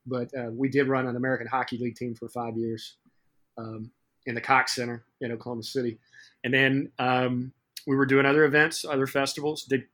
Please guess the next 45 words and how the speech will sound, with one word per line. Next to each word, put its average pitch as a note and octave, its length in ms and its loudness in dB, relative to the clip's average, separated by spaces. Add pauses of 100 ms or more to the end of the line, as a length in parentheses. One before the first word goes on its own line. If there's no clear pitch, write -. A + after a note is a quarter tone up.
(140)
we B2+ 100 0
did C#3 140 8
our C3+ 100 6
own C#3 180 2
concerts, C#3 540 0
and C3 80 -2
then C3+ 80 2
we C3+ 80 2
started C3 340 2
producing, C#3 600 0 (600)
uh, A#2+ 100 0
P D#3+ 180 4
B D#3 140 6
R, D#3 300 6 (240)
not C#3+ 160 4
the C#3 60 0
beer, D#3+ 360 4 (240)
but B2+ 100 -6
the A2+ 80 -10
bull C#3 160 4
riding, F#3+ 420 4 (460)
and, B2+ 360 -2
uh, B2 120 -2 (120)
did C#3+ 200 2
that D3+ 180 6
for D3+ 80 0
a - 20 4
while. D3 200 6
Then C#3+ 80 2
we C#3 60 2
started C#3+ 360 4
a C3 60 0
national C#3 340 2
championship C3+ 540 -4
rodeo. C#3+ 540 2 (800)
Uh, A#2+ 160 -2
so C#3+ 160 0
I C#3+ 60 4
got C#3 220 6 (120)
really D3+ 300 6
involved C#3 360 4
in B2 80 0
rodeo C3+ 340 4
and, C3 200 0
and B2 220 -2